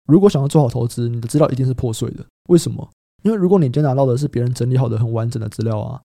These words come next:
就代表说你的这些东西别人都知道了。所以如果你要有你的洞见，你一定是透过比较破碎的资料去延伸出你的洞见，去组合出来别人不知道的东西。因为如果今天是一份很完整的报告，就等于说别人都研究完了嘛，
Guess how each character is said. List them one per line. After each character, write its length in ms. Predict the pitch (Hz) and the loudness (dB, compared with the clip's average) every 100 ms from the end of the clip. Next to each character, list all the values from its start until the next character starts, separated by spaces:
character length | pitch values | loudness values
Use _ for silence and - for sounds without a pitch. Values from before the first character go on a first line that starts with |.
| _ _ | _ _
就 40 | - | 0
代 120 | 202 | 4
表 160 | 156 123 | 4 2
说 200 | 123 123 | 0 -2
你 120 | 120 | -2
的 80 | 113 | -2
这 80 | |
些 100 | 147 | 0
东 160 | 139 131 | 0 0
西 100 | 131 | -2
别 120 | 131 | -2
人 80 | 110 | -2
都 80 | 113 | -4
知 120 | - | -6
道 120 | 110 | -8
了。 180 | - - _ _ _ _ | -8 -12 _ _ _ _
所 160 | - 214 | -2 2
以 20 | |
如 160 | 160 | 4
果 140 | 175 202 | 6 6
你 80 | 143 | 4
要 100 | 156 | 4
有 140 | 139 | 4
你 80 | 127 | 2
的 80 | 113 | 0
洞 240 | 131 117 | 0 -2
见， 240 | 110 117 127 _ _ | -2 -4 -4 _ _
你 140 | 131 120 | -8 -4
一 100 | 123 | -2
定 140 | 175 | 0
是 120 | 175 | 0
透 200 | 170 170 | 0 0
过 140 | 147 147 | 2 0
比 100 | 113 | -2
较 160 | - 127 | -4 -4
破 280 | - 170 | -2 -2
碎 180 | 127 147 | 0 -2
的 100 | 120 | -2
资 180 | 113 113 | -4 -6
料 240 | 113 - - _ | -6 -8 -12 _
去 160 | - 170 | -10 -2
延 220 | 147 123 | 0 0
伸 200 | 135 147 | 2 0
出 160 | 147 143 | 0 -4
你 60 | |
的 80 | 117 | -4
洞 180 | 113 110 | -6 -6
见， 120 | 117 | -6
去 120 | 113 | -6
组 160 | 139 120 | -4 -4
合 140 | 110 | -4
出 180 | 110 127 | -4 -2
来 180 | 123 - - - | -2 -2 -8 -4
别 120 | 123 | -2
人 120 | 117 | 0
不 120 | 123 | 0
知 100 | 127 | 0
道 80 | 120 | 0
的 60 | 110 | -2
东 200 | - 113 | -6 -10
西。 140 | - - _ _ - | -14 -20 _ _ 0
因 60 | |
为 60 | 196 | 2
如 80 | 202 | 2
果 80 | |
今 100 | 131 151 | 2 2
天 40 | |
是 100 | 160 | 0
一 60 | 135 | 0
份 120 | 147 | 2
很 120 | 123 | 2
完 120 | 117 | 0
整 120 | 120 | -4
的 60 | 113 | -4
报 180 | 113 113 | -2 -2
告， 240 | 117 113 - | -2 -6 -6
就 80 | 151 | -4
等 120 | 113 | -4
于 100 | 110 | -4
说 120 | 123 | -6
别 120 | 123 | -4
人 60 | 117 | -2
都 100 | 131 | -2
研 140 | 131 | -2
究 120 | 120 123 | -2 -4
完 160 | - | -4
了 80 | - | -10
嘛， 100 | - | -14